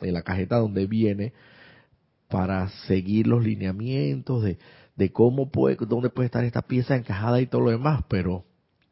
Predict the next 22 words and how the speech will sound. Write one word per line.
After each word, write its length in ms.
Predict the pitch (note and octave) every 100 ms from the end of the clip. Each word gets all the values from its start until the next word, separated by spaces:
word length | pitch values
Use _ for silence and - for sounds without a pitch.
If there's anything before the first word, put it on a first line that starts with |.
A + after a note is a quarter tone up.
| _ _ _ _ _
imagínate 420 | G2 G2 A2+ A2+
un 60 | A2
rompecabezas 520 | A2 G2 G2 G2 A#2+
que 180 | G2 G2
es 220 | A2+ -
de 80 | G#2
un 160 | A2 A2
solo 380 | - A#2+ A2 A2
color 420 | G#2 G2 F#2 - _ - - _ _
y 60 | F2+
que 220 | F2+ E2+
contiene 400 | G2 F2+ G2 A2+
veinte 400 | G#2+ G2+ F#2+ G2
mil 180 | A2+ A2
piezas 320 | A#2 A#2 B2
y 60 |
la 100 | F#2
gente 240 | D#2 F#2 A#2
se 140 | -
da 140 | F#2 F2
la 160 | G2+
tarea 420 | G2+ F2+ F2+ G#2+